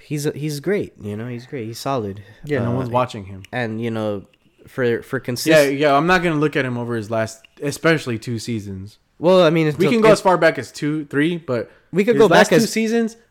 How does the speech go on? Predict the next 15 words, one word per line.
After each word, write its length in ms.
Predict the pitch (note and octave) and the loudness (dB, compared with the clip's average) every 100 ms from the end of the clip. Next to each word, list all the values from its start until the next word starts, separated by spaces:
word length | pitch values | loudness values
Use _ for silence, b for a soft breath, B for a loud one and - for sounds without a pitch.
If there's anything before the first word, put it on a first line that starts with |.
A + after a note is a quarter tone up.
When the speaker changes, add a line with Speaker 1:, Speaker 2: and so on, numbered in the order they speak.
| - | -12
Speaker 1:
Yeah. 280 | C3+ A#2+ F#2+ | -6 -6 -6
Speaker 2:
he, 140 | C#3 | -12
he 320 | - D#3+ C#3+ C#3+ | -14 -6 0 2
hasn't 280 | C#3 B2 | 2 0
done 160 | A2+ G2 | -4 -6
shit, 300 | F#2 F2+ C#2 | -8 -14 -14
man. 240 | D2+ F2 G2+ | -16 -16 -4
Speaker 1:
Well, 180 | F3 | 0
yeah, 200 | F3+ G3 C#3+ | 4 4 4
you're 180 | C#3+ D3+ | 2 2
talking 300 | E3+ D#3+ D#3+ | -2 -2 -2
about 140 | C#3+ | 0
a 60 | C3 | 0
player 240 | - C3+ | 0 0
that's 340 | A#2 G#2 - | 0 -4 -10